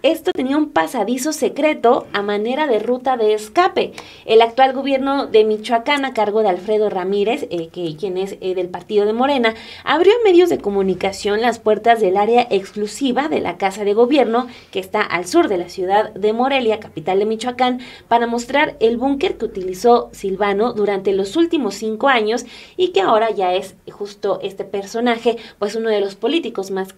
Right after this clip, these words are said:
críticos del presidente López Obrador. La residencia fue, eh, edificada en mil novecientos ochenta y ocho y en ella han habilitado, eh, pues, los gobernantes con sus familias y, pues, han despachado en total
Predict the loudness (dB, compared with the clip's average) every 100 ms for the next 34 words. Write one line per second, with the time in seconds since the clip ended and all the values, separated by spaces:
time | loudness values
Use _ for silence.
0 | -10 -10 -10 0 0 0 -2 -2 -2 -8
1 | -6 -4 -2 -2 -2 -4 0 4 6 4
2 | 0 -16 -20 -20 0 4 4 2 2 2
3 | 2 2 0 -2 0 2 4 4 2 0
4 | 0 0 -4 -10 -2 0 0 -6 0 2
5 | 2 0 -2 -2 -2 -2 -4 -8 -6 -6
6 | -6 -4 -2 2 2 2 -4 -6 -16 -2
7 | 0 2 2 4 4 2 0 -4 0 2
8 | 4 4 2 -2 -2 -4 -6 -8 -4 -2
9 | 0 2 2 2 0 -2 -6 -8 -8 -8
10 | -6 0 2 2 0 -4 -12 -12 -10 -6
11 | -6 -6 -10 -4 -2 -2 -4 -2 0